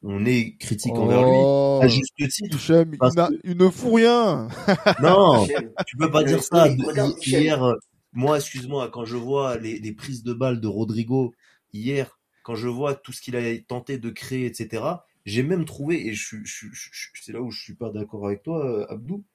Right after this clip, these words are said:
Speaker 1: j'ai même trouvé que son
Speaker 3: Mhm.
Speaker 1: match était peut-être même un peu meilleur que Vinicius, qui était trop dans le déchet. Vinicius hier,
Speaker 3: Eh ben, justement,
Speaker 2: Mais
Speaker 3: c'est
Speaker 1: oui,
Speaker 3: là où je suis
Speaker 1: il
Speaker 3: pas
Speaker 1: fait
Speaker 3: d'accord.
Speaker 1: des gestes, deux,
Speaker 3: Pourquoi ?
Speaker 2: Oui.
Speaker 1: trois
Speaker 3: Parce que
Speaker 1: gestes, euh, voilà, et à la Vinicius, c'est,
Speaker 2: Mhm.
Speaker 1: c'est exceptionnel, il a beaucoup
Speaker 3: Mais,
Speaker 1: de
Speaker 3: mais
Speaker 1: magie, euh,
Speaker 3: justement,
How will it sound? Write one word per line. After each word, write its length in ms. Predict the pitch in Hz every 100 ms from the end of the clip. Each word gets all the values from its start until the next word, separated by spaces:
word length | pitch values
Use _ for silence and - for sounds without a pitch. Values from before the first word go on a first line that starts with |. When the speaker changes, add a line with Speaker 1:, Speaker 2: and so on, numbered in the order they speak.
| _ _ -
Speaker 1:
j'ai 140 | 110
même 120 | 170
trouvé 380 | 160 131 139 185
que 100 | 117
son 280 | - - 113
Speaker 3:
Mhm. 60 | 117
Speaker 1:
match 380 | 156 - - -
était 180 | - 110
peut-être 360 | - 147 -
même 340 | 147 165 113 92 _ _ _ _
un 160 | 143 147
peu 260 | 139 143 143
meilleur 480 | 143 139 160 160
que 120 | - 123
Vinicius, 480 | 117 120 120 180
qui 120 | - 113
était 200 | 113 107
trop 240 | - 175
dans 100 | 165
le 60 | 160
déchet. 400 | 165 - 170 - _ _ _ -
Vinicius 600 | 95 127 127 175 - -
hier, 280 | 120 180 196
Speaker 3:
Eh 60 | -
ben, 140 | 131
justement, 420 | - - 170 208 185
Speaker 2:
Mais 60 |
Speaker 3:
c'est 80 | 143
Speaker 1:
oui, 60 | 160
Speaker 3:
là 80 | 180
où 20 |
je 80 | 170
suis 140 | 156
Speaker 1:
il 60 | 135
Speaker 3:
pas 100 | 123
Speaker 1:
fait 60 |
Speaker 3:
d'accord. 200 | 143 135
Speaker 1:
des 80 | 131
gestes, 460 | 120 151 156 151 -
deux, 240 | 131 127
Speaker 3:
Pourquoi ? 120 | 127 160
Speaker 2:
Oui. 60 | 240
Speaker 1:
trois 80 | 131
Speaker 3:
Parce 80 | 120
que 60 | 139
Speaker 1:
gestes, 160 | 139 -
euh, 160 | 123 120
voilà, 280 | 113 117 120
et 160 | 113
à 100 | 110
la 120 | 113 110
Vinicius, 600 | 113 123 120 - 143 -
c'est, 200 | 110 -
Speaker 2:
Mhm. 220 | 131 156 226
Speaker 1:
c'est 120 | 107
exceptionnel, 640 | - 113 - 117 127 127
il 100 | 107
a 60 | 95
beaucoup 200 | 107 226
Speaker 3:
Mais, 140 | -
Speaker 1:
de 60 | 104
Speaker 3:
mais 60 |
Speaker 1:
magie, 180 | 107 -
euh, 140 | 117
Speaker 3:
justement, 320 | 107 101 240